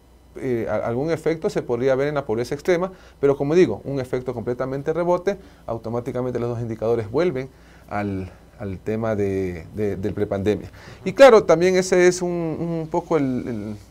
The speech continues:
Speaker 1: el cuando se torturan los datos de alguna manera.
Speaker 2: Ujú.
Speaker 1: Por ejemplo, en el, en el informe, en el informe de la Nación,
Speaker 2: Ujú.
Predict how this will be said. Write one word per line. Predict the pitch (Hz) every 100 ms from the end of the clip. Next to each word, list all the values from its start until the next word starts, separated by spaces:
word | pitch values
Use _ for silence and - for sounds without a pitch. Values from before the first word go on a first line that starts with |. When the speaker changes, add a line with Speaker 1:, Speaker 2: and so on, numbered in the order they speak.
| - -
Speaker 1:
el | -
cuando | 127 123
se | -
torturan | 127 120 160 160
los | 139
datos | 151 151 135
de |
alguna | 123 127 127
manera. | 127 123 120 127 - - 123
Speaker 2:
Ujú. |
Speaker 1:
Por | 113
ejemplo, | 117 143 160
en | 151 131
el, | 123 113 107
en | 123
el | 117
informe, | 110 156 139 120 123 113
en | 110
el |
informe | 95 123
de | 123
la | 123
Nación, | 123
Speaker 2:
Ujú. | 127